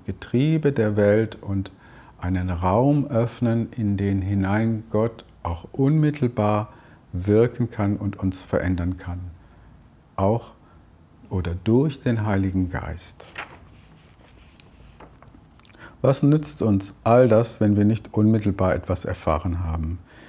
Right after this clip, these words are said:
Hiob hat gesagt: "Herr, ich kannte dich nur vom Hörensagen. Jetzt aber habe ich dich mit eigenen Augen gesehen." Hiob zweiundvierzig.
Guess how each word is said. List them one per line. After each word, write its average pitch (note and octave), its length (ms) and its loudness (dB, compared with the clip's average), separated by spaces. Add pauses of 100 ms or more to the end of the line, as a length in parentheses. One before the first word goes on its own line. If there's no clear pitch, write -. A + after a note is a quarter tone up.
(100)
Hiob F3 360 4
hat C3 200 4
gesagt: A#2 460 0
"Herr, A#2+ 180 2
ich - 120 -6
kannte B2 300 0
dich A#2+ 240 -2
nur B2 220 4
vom A#2 240 0
Hörensagen. F2+ 800 -2 (480)
Jetzt A#2 400 0
aber G#2+ 340 0
habe G2+ 220 0
ich - 120 -6
dich - 400 -6
mit F#2 280 -4
eigenen G#2 640 -2
Augen F#2+ 460 -6
gesehen." F2+ 640 -10 (920)
Hiob F2+ 360 -2
zweiundvierzig. - 960 -6